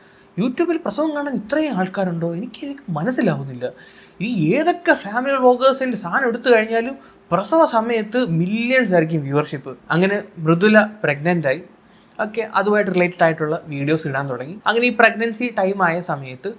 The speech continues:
കുറേ പ്രശ്നങ്ങൾ ഇവരുടെ ഇടയിൽ നടന്നു. സംഭവം ഒട്ടും ക്ലിയർ ആയിരുന്നില്ല. ആദ്യത്തെ പ്രശ്നം എന്താണെന്ന് വെച്ചാൽ, ഈ മൃദുലയും കൊണ്ട് ഈ പ്രവീൺ, ഹസ്ബൻഡായ പ്രവീൺ, ഗവൺമെന്റ് ഹോസ്പിറ്റലിലാണ് പോകുന്നത്. ഇവരിപ്പോൾ ഈ ഒരു എക്സ്പ്ലനേഷനുമായിട്ട് വരാനുള്ള റീസൺ, കാര്യം,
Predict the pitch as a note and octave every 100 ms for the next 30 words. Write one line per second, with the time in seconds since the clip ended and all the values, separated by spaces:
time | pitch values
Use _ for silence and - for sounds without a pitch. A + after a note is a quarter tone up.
0 | - - _ F#3+ F#3 F#3 F#3+ F#3+ C#3+ -
1 | D#3+ E3 D#3+ C#3 - D3+ C#3+ C#3 C3 C#3+
2 | C#3 D3+ D3+ - - E3+ G#3 A#3 A#3 -
3 | E3+ F3 - A3+ G#3 - A#3 C4 A#3 D3
4 | C3+ B2+ A#2 - _ - - E3 A3+ C#4
5 | C#4 C4+ G3 G#3 E3+ E3 D#3+ C3+ B2+ B2+
6 | D#3 - _ - A3+ A#3 G#3+ G#3+ C4 C#4
7 | B3+ G#3+ G#3+ - - F#3+ G#3+ - G#3+ A3+
8 | G#3+ - - - - D#3 - G3 F3+ E3
9 | E3+ C#3+ C#3+ D#3 - - D#3+ D#3+ G#3+ A#3+
10 | C4 C4 B3 E3 - F3 E3+ C#3 C3+ E3+
11 | C#3+ C3 B2 F#3+ F#3+ G3 G3 F#3 E3 -
12 | - F#3+ G3 F#3+ F#3+ F3+ F3+ C#3+ D3 C#3+
13 | C#3 B2+ C3 - - _ - - - E3
14 | F#3 G#3+